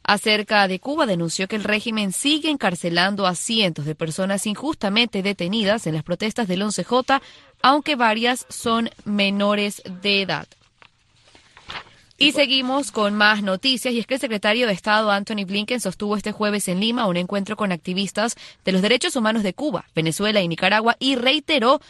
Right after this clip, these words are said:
su apoyo a la lucha por la libertad y democracia.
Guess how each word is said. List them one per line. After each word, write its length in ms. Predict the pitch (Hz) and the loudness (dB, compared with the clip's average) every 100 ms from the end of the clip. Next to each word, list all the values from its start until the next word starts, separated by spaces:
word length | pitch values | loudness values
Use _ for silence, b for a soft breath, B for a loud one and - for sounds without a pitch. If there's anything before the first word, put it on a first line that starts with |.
| b b | b b
su 140 | 214 | -4
apoyo 320 | 185 220 233 | -2 0 2
a 20 | |
la 80 | 208 | 2
lucha 300 | 208 233 254 | 0 0 -2
por 160 | 254 269 | 0 0
la 100 | 262 | 0
libertad 460 | 214 175 190 240 - | 0 -2 0 -2 -2
y 80 | |
democracia. 640 | 180 180 180 160 - - | -2 -2 -4 -6 -8 -16